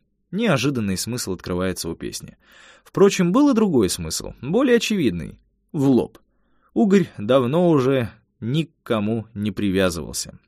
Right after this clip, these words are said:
и, собственно, никому не мог бы посвятить фразу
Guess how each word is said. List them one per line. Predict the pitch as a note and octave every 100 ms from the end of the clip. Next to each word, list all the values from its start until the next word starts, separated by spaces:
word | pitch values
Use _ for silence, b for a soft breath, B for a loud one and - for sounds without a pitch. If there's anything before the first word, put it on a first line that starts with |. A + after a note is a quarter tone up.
| -
и, | C#3
собственно, | G3+ E3+ F3+ - F#3 F#3 B B B B
никому | F3+ G3+ G#3
не | G#3
мог | G#3 G#3
бы | C3+
посвятить | B2 A#2 A#2 A2+ G2+
фразу | A#2 A#2 G2 F2+